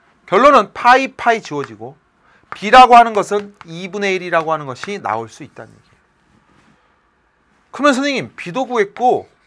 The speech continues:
C도 구했습니다. 그럼 A는 어떻게 구할까요? A는 최대 최소랑 관련이 있었습니다. 근데 여기서 최소값이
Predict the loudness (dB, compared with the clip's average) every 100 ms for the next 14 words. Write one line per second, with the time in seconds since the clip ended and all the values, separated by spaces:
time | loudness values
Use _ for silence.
0 | _ _ _ -20 _ _ _ _ -20 -12
1 | -10 -10 -14 -16 -20 -20 -12 -6 -2 -2
2 | -4 -10 -10 -12 -14 -10 -10 -10 _ -20
3 | -20 -20 -18 -14 -12 -14 -16 _ _ _
4 | _ _ _ -8 -6 -6 -8 -10 -14 -14
5 | -6 -6 -6 -12 -10 -10 -12 -20 -20 _
6 | _ _ _ _ -12 -6 -4 -2 4 4
7 | 4 0 -14 -14 _ _ -20 _ _ _
8 | -12 -6 -4 -4 -4 2 2 0